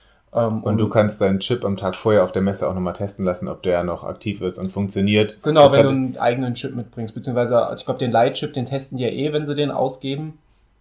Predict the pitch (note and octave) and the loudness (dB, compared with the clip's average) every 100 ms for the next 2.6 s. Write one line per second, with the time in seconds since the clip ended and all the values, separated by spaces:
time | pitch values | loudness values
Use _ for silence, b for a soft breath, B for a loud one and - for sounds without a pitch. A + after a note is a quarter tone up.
0 | _ _ _ _ _ _ _ _ F#2 G#2+ | _ _ _ _ _ _ _ _ -8 -2
1 | G2+ F#2+ F#2 G#2 A#2+ A2+ G#2+ G#2 G2+ G2 | 0 0 0 0 0 0 2 4 6 4
2 | F#2+ G2 F#2+ F2+ F2+ F2+ | 2 0 0 -2 -4 -10